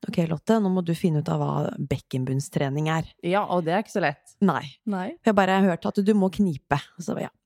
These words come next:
Speaker 1: knipe, greit nok det, men det må være noe mer som ligger bak der, eh, tenkte jeg da, for at det skal <laughs> virkelig få tak i bekkenbunnsmuskulaturen. Og da var jeg så smart <laughs> at jeg kontaktet deg og
Speaker 2: <laughs> Ja.
Speaker 1: spurte om hjelp, og det, det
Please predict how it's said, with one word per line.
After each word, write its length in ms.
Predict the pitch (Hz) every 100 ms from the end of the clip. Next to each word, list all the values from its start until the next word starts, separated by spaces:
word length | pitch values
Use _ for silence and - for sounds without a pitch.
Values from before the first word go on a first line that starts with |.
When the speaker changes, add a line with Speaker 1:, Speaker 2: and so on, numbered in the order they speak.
| _ 165
Speaker 1:
knipe, 400 | - 240 190 254
greit 260 | 226 170 -
nok 140 | 208
det, 120 | 165
men 120 | 165 175
det 80 |
må 140 | 180 175
være 320 | 180 147 143
noe 140 | 165 170
mer 240 | 151 - 147
som 180 | 180
ligger 260 | 156 147 165
bak 320 | - - -
der, 240 | 196 190 - _ 247
eh, 160 | 190 180
tenkte 320 | 175 185 190
jeg 80 | 170
da, 100 | 180
for 180 | 180 185
at 60 | 165
det 120 | 190
skal 240 | - 247 202
<laughs> 0 |
virkelig 720 | 208 160 - 190 170 165 165 _ _ _ _ -
få 120 | 196 -
tak 340 | - 147 -
i 60 | 180
bekkenbunnsmuskulaturen. 1080 | 147 - 147 147 139 160 - 165 202 220 - _ _ _ _ _ _ _ -
Og 60 | 208
da 80 | 208
var 120 | 170
jeg 100 | 160
så 140 | 190 -
smart 380 | 220 - -
<laughs> 40 | -
at 220 | 269 262
jeg 160 | 269 233
kontaktet 600 | 285 262 254 - - 220
deg 260 | 220 277 330 466 466 508 -
og 80 | 349
Speaker 2:
<laughs> 40 |
Ja. 80 | 285 330
Speaker 1:
spurte 300 | 254 208 208
om 80 | 202
hjelp, 320 | 202 262 -
og 200 | 233 220
det, 120 | 196 202 196 190
det 80 | 196